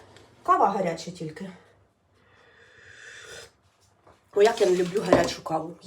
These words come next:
Як я не люблю гарячу каву. Щас я сюди налью водички холодної. Так. Оце ще ж, до речі, теж. Е, ми живемо з мамою.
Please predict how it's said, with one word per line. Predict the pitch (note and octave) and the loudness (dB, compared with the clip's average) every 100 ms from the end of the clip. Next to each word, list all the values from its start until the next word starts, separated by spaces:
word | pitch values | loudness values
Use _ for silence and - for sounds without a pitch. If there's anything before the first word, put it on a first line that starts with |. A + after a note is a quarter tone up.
| - | 0
Як | F4 F4+ - | 2 2 2
я | C#4+ | 0
не | B3+ | 0
люблю | B3 G3+ B3+ | -2 -6 -4
гарячу | C4+ G3 A3 - - | 0 0 -2 -6 -4
каву. | F#3 E3+ | -4 -4
Щас | - - | -8 -10
я | |
сюди | G3 F#3+ G3+ | -12 -6 -4
налью | F#3+ F3+ F#3 | -2 -4 -6
водички | F#3 D#3+ - - | -8 -8 -12 -16
холодної. | - F3+ E2+ D#2+ F2+ F#2 - - _ _ _ _ _ _ _ _ _ - _ _ - | -14 -10 -10 -10 -14 -16 -20 -20 _ _ _ _ _ _ _ _ _ -20 _ _ -12
Так. | F3+ E3+ F#3+ A#3+ B3 - - - - - - - _ _ _ - | -6 -4 -2 -2 -6 -16 -16 -6 -4 -2 -6 -12 _ _ _ -6
Оце | B3 F4+ | -2 2
ще | E4+ D#4 | 0 0
ж, | C#4+ | -2
до | C4+ | 2
речі, | E4 E4 E4 | 4 4 -2
теж. | - F#3 E3+ F3 - - - - - - - - _ - | 0 0 0 -4 -6 -12 -20 -20 -20 -20 -20 -20 _ -4
Е, | A3+ G#3+ G3+ | 4 6 6
ми | B3 | 6
живемо | E4+ C4+ A#3+ | 4 4 4
з | D4 | 2
мамою. | A3+ F#3+ D#3 D3+ | 2 2 2 -4